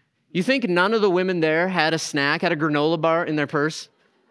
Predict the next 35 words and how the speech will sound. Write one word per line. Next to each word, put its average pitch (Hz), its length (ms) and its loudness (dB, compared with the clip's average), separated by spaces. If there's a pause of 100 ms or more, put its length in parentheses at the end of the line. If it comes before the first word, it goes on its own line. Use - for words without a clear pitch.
(220)
You 226 100 2
think 262 200 2
nobody 202 480 4
else 165 220 2
brought 156 280 2
a 165 60 0
lunch? 143 560 -4 (400)
I, 160 420 0 (240)
I 123 80 -2
mean, 135 120 0
I 143 80 4
don't 160 160 2
have 165 100 0
any 160 80 2
way 160 160 4
of 147 80 -2
knowing 202 260 2
this, 147 180 0
but 156 200 -4
surely 151 880 0 (540)
there 156 100 2
was 151 120 0
somebody 202 440 2
besides 160 400 2
this 156 140 0
one 156 300 0
kid 165 280 -2
who 139 100 0
packed 135 300 -2
a 131 60 0
lunch 143 280 -4
that 110 260 -4
day. 104 300 -8 (200)
And 143 200 -2
yet, 147 480 -2